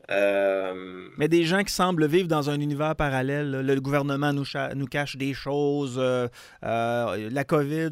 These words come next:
Speaker 2: ça, ça existe pas vraiment. Ce qu'ils veulent faire, c'est un test de société à savoir si on est docile ou pas. Tu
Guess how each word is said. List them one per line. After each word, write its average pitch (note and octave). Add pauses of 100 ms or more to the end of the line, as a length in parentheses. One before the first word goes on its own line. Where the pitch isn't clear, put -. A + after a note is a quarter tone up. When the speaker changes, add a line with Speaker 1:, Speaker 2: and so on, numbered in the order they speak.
Speaker 2:
ça, C3
ça D3
existe C#3
pas D3+
vraiment. C#3
Ce -
qu'ils C#3
veulent C3
faire, D3
c'est -
un C3
test D3
de A#2+
société C#3
à C#3+
savoir C3+
si -
on C3+
est C3+
docile C3
ou B2
pas. D3+
Tu -